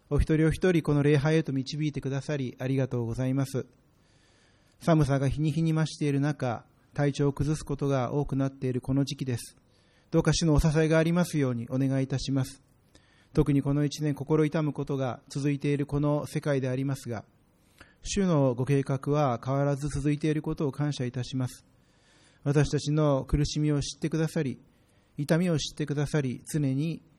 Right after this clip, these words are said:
共にいてくださいますことを感謝いたします。主がどうぞ私たちの心に平和を与え、また一人一人の命が大切になされる歩みがなされますようにお願いをいたします。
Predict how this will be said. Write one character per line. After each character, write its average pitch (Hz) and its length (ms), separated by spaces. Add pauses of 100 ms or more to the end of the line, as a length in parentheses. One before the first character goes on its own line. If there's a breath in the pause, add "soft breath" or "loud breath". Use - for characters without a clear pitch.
(140)
共 139 220
に 139 120
い 139 60
て 135 80
く 135 60
だ 135 100
さ 139 140
い - 20
ま 131 140
す - 100
こ 131 100
と 165 160
を 147 60
感 147 220
謝 139 140
い 123 60
た 117 120
し - 120
ま 117 140
す。 - 140 (880 soft breath)
主 - 220
が 160 100
ど 170 120
う 160 40
ぞ 143 220
私 135 260
た 143 100
ち 139 120
の 131 100
心 139 240
に 131 100
平 135 280
和 135 60
を 135 40
与 135 320
え、 143 140 (420 soft breath)
ま 151 140
た 165 340
一 180 220
人 196 60
一 202 200
人 196 140
の 151 80
命 170 300
が 135 100
大 147 240
切 160 220
に 151 300 (200)
な 135 160
さ 143 180
れ 143 100
る 123 200 (500 soft breath)
歩 135 220
み 143 120
が 123 280 (200)
な 120 100
さ 127 140
れ 127 80
ま 127 120
す 127 160
よ 117 120
う 107 60
に 110 140 (120)
お 120 80
願 117 300
い 117 60
を 117 60
い 117 60
た 113 100
し - 140
ま 113 100
す。 - 160